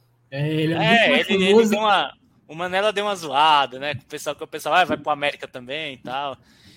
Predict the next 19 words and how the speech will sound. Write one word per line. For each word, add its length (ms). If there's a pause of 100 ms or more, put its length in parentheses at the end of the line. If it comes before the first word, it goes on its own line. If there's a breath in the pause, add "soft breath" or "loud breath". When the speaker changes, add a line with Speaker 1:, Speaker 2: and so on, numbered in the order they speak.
(100)
Speaker 1:
É, 160
Speaker 2:
E 40
aí 180
Speaker 1:
ele, 140
Speaker 2:
ele 20
tem, 100
Speaker 1:
inclusive, 260
Speaker 2:
ele, 100
Speaker 1:
ele 120
tem 0
Speaker 2:
ele 200
Speaker 1:
isso, 140
ele 120
leva 240
o 60
filho 340
pros 260
times, 320
né? 220